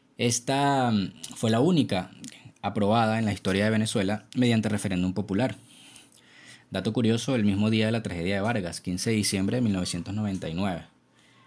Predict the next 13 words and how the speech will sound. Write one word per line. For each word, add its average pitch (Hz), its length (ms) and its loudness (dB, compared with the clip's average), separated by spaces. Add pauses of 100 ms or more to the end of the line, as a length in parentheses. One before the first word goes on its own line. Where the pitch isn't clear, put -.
(340)
y 160 40 -4
promulgada 165 560 4
cinco 113 380 2
días 117 200 0
después, 117 460 -2
durante 107 260 0
la 98 120 0
presidencia 101 680 0 (720)
del 107 180 2
difunto 98 360 -2
presidente 104 920 0
Hugo 98 160 0
Chávez. 101 520 -2